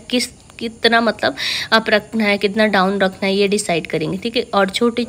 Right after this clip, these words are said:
छोटे brush से छोटे छोटे stroke में काम करेंगे तो बहुत अच्छा result आ, आ जाएगा आपका, ठीक है। तो इस तरीके से, तो जितना हो सके पतले brushes के साथ आप ये चीज़ करोगे ना तो perfectly बनेगा। ये वाले आई makeup ना मतलब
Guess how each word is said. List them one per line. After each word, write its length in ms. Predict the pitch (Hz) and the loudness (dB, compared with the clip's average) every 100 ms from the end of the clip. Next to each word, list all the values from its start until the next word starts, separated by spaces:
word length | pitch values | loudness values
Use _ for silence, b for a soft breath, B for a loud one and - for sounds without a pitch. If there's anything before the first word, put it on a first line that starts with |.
| - | -4
छोटे 320 | - 220 226 | 0 2 2
brush 260 | 208 208 208 | 2 0 0
से 140 | 226 | -4
छोटे 240 | 220 240 | -4 -4
छोटे 300 | 233 233 220 | -4 -4 -2
stroke 380 | 226 - 208 202 | -2 0 -2 -2
में 120 | 196 | -4
काम 280 | 185 180 185 | -2 -2 -2
करेंगे 300 | 185 180 202 | -2 -2 -4
तो 120 | 262 226 | -4 -4
बहुत 340 | 180 190 214 214 | -4 -2 -2 -2
अच्छा 240 | 185 - | -4 -2
result 440 | 214 180 165 151 151 | -2 -2 -2 -4 -2
आ, 100 | 147 - | -6 -6
आ 100 | 160 | -6
जाएगा 320 | 170 127 131 160 | -4 -4 -2 -4
आपका, 280 | - - | -4 -4
ठीक 200 | 160 285 | -4 -4
है। 100 | 285 - B B B B B | -6 -8 B B B B B
तो 60 | 226 | -2
इस 140 | 220 - | 0 0
तरीके 300 | 208 190 220 | -2 0 0
से, 180 | 285 370 B B B - | 0 -4 B B B -4
तो 80 | 269 | -2
जितना 460 | 214 240 254 285 | -2 -2 0 2
हो 200 | 320 269 240 | 2 2 2
सके 260 | 240 254 | 0 -2
पतले 360 | 277 226 226 240 | -2 -4 -2 -2
brushes 340 | 226 220 226 | 0 0 0
के 120 | - 233 | 0 0
साथ 280 | 233 202 180 | 2 0 0
आप 180 | 220 | -4
ये 140 | 214 220 | 0 0
चीज़ 220 | 226 220 | 0 -2
करोगे 340 | - 196 202 214 | -2 -2 -2 0
ना 120 | 247 | 0
तो 120 | 247 233 | -2 -2
perfectly 600 | 208 214 - 208 202 - 214 | -2 -4 -2 -2 -2 0 2
बनेगा। 360 | 196 185 180 | 4 2 2
ये 200 | 190 196 | 0 4
वाले 200 | 208 208 | 4 6
आई 140 | 220 202 | 4 4
makeup 380 | 196 185 190 190 | 2 0 -2 -2
ना 100 | 214 | -2
मतलब 380 | 220 - 214 | -2 0 -2